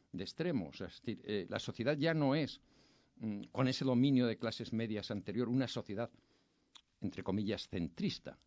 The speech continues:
¿eh? sino que se, se queda más polarizada. Y entonces,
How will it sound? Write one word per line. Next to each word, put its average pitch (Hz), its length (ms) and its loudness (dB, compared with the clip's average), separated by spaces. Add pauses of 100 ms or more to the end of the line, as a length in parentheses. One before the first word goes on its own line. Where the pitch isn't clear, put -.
(160)
¿eh? 139 140 -2
sino 104 240 -2
que - 120 -10
se, - 200 -16
se - 200 -12
queda 127 180 -2
más 127 220 0
polarizada. 98 680 -2 (440)
Y 101 80 0
entonces, 113 360 2